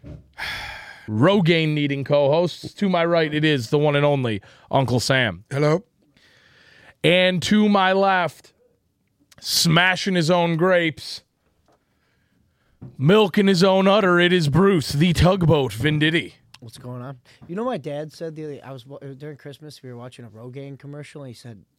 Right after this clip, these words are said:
Speaker 3: "That stuff actually works." I was actually quite
Speaker 1: I'm not
Speaker 3: shocked. <laughs>
Speaker 1: surprised there. I'm not surprised. Um, we are back in studio for today, at least, and, uh, good thing, because there is just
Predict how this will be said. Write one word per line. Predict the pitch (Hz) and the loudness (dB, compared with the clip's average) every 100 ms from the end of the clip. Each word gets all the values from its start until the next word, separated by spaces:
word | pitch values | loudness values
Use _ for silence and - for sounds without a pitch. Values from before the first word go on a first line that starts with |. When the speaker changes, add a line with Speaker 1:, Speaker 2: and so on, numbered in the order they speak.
| - | -20
Speaker 3:
"That | 160 | -20
stuff | - 147 127 | -18 -18 -14
actually | 135 - 185 185 | -16 -12 -10 -10
works." | 214 196 - - - _ _ _ - 123 | -10 -12 -14 -20 -20 _ _ _ -20 -20
I | |
was | 143 - | -18 -16
actually | 143 180 - 151 _ | -14 -14 -16 -20 _
quite | _ - - 185 | _ -20 -14 -4
Speaker 1:
I'm | 180 156 135 | 0 0 0
not | 165 175 | 0 -2
Speaker 3:
shocked. | 170 | -2
<laughs> | 233 | -2
Speaker 1:
surprised | 165 160 165 147 - | 0 2 2 0 -2
there. | 120 101 - - - - | -4 -6 -6 -8 -12 -10
I'm | - 135 | -6 -4
not | 143 143 - | -2 -4 -8
surprised. | 123 139 147 117 98 - | -6 0 0 0 -6 -4
Um, | 160 180 180 175 170 170 - - - _ _ | 2 4 2 0 -6 -14 -20 -20 -20 _ _
we | 139 214 | 0 2
are | 190 | 2
back | 147 175 175 | 2 0 0
in | 160 147 | -2 -4
studio | - 190 185 160 156 | -2 -2 0 0 -2
for | - 151 | -4 -4
today, | - 135 160 170 | -2 0 2 2
at | |
least, | 139 165 190 - - | 0 -2 -2 -6 0
and, | 180 185 185 180 | 2 2 2 2
uh, | 180 185 180 180 - - _ _ _ - | 2 4 4 2 -2 -18 _ _ _ -4
good | 139 240 185 | 0 0 0
thing, | 220 208 185 | -2 0 -2
because | 160 185 165 | -2 -2 0
there | 160 185 | 0 0
is | 175 151 - - - - | -2 -6 -10 -20 -20 -4
just | 180 165 - | -2 -2 -6